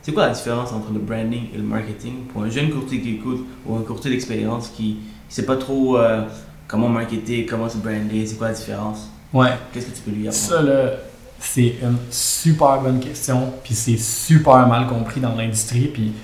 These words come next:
Speaker 2: si déjà, si tu sais ça, ça va faire une grosse différence. J'ai, j'ai, j'ai, j'ai un reel, justement, là, qui en parle un peu, là, sur ma chaîne Instagram, si vous me suivez, mais le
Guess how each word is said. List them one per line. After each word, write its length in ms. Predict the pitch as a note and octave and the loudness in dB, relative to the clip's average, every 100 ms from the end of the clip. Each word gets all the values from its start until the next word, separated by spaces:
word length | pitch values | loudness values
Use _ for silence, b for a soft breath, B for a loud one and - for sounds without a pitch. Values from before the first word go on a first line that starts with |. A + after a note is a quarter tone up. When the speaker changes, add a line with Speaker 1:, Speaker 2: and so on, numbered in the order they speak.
| B | B
Speaker 2:
si 240 | - - C#3 | -2 2 8
déjà, 260 | D3 C#3+ | 8 8
si 220 | F#3+ - B2 | 4 4 0
tu 80 | |
sais 260 | - - B2 | 0 -2 -2
ça, 300 | A2+ C3 C#3+ - - - | -2 2 4 4 -2 -4
ça 100 | - | 0
va 60 | A2+ | 2
faire 140 | C3+ | 4
une 80 | B2 | 4
grosse 240 | A2+ A2+ | 4 0
différence. 420 | - A2+ G#2+ A2 - B - | -2 -4 -2 -2 -4 B 2
J'ai, 160 | A2 A#2+ A2+ - - | 6 8 6 2 -4
j'ai, 240 | B2 C3 C3 | -4 -4 -2
j'ai, 200 | B2 B2+ | 2 4
j'ai 100 | B2 | 6
un 180 | B2+ A#2+ | 8 8
reel, 220 | C#3 D3+ | 6 6
justement, 380 | B2+ C3 A#2+ C3+ | 4 2 2 2
là, 80 | C3+ | 0
qui 80 | A#2+ | -2
en 120 | A2 | -2
parle 240 | A2 B2+ B2+ | 0 2 2
un 60 | |
peu, 120 | A2 | 2
là, 80 | C3 | 0
sur 140 | B2+ A#2 | -2 -2
ma 100 | A2 | -2
chaîne 160 | A#2 | -2
Instagram, 420 | A2+ - A2 A2+ | -4 -4 -2 -2
si 140 | B2+ A2+ | -2 0
vous 60 | |
me 60 | A2 | 0
suivez, 280 | - A2 B2+ | 0 0 4
mais 240 | A#2+ - - B B B B B B B B - | 4 2 -4 B B B B B B B B 0
le 200 | C3+ A#2+ | 8 8